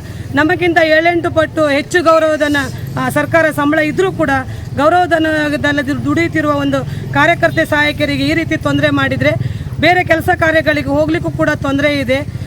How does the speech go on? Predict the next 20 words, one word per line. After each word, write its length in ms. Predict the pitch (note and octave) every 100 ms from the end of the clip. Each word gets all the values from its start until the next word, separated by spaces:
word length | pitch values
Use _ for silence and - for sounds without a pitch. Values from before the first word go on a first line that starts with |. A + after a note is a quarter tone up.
| - -
ಅದನ್ನು 240 | C4+ F4
ನಮಗೆ 480 | E4+ D#4+ D#4+ D#4 B3
ಕೂಡಲೇ 360 | A3+ E4 E4 E4+
ಪ್ರತಿ 240 | D4 D4
ತಿಂಗಳು 340 | D4+ D#4+ D#4 D4
ಬಿಡುಗಡೆಗೊಳಿಸಬೇಕು. 880 | C#4 C#4+ C#4+ C4+ C4+ - B3 B3+ D4 E4 - - -
ಮತ್ತು 320 | D#4 F4+ F#4
ಕೆಲವೊಂದು 440 | D#4+ D#4+ F#4 F4+ F4
ಕುಂದುಕೊರತೆಗಳು 760 | D#4+ D#4+ E4 E4 D#4 D4+ D4+
ನಮ್ಮ, 240 | C#4+ C#4+ D4 C4+ - - - - -
ಆ, 180 | C#4+ C#4+
ಕಾರ್ಯಕರ್ತರಿಗೆ, 720 | C4+ C#4+ E4+ E4 D#4 D#4+ D4+
ಸಹಾಯಕರಿಗಿದೆ. 760 | C#4 C#4 D4 D4 C#4 B3+ B3+ C4+ D4+ - - -
ಅದು 200 | C#4+ F#4
ಕೂಡ 180 | F4 E4+
ಪ್ರತಿ 460 | D4+ D4 F4+ E4+ C#4+
ಮೂರು 220 | C4+ E4 F4
ತಿಂಗಳಿಗೊಮ್ಮೆ 600 | D#4+ D#4 D4+ C#4+ C#4+ C#4+
ಜಿಲ್ಲಾ 280 | B3+ D4 D#4
ಮಟ್ಟದಲ್ಲಿ 560 | D4+ D4+ C#4+ C#4 C#4